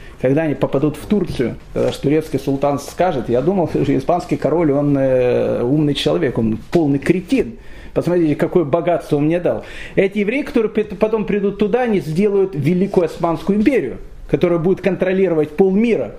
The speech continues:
Они ее сделают, Османскую империю, они поднимут Турцию.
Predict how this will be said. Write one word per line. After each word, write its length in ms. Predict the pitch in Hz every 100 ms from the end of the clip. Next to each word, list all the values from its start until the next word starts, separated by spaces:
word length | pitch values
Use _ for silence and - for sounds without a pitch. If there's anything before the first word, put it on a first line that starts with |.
| - -
Они 260 | 139 269
ее 160 | 311 302
сделают, 400 | 190 254 214 196
Османскую 460 | 175 180 160 160
империю, 300 | 143 135 110
они 180 | 117 233
поднимут 460 | 294 294 277 247 240
Турцию. 400 | 226 165 - -